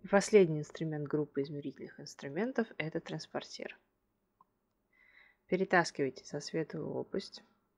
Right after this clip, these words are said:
вращайте за маркер поворота,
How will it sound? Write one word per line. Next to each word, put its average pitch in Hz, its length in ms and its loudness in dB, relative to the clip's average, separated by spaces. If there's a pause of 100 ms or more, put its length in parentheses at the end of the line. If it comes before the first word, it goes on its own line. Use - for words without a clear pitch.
(1500)
вращайте 156 580 -2
за 143 140 2
маркер - 480 -6
поворота, - 640 -6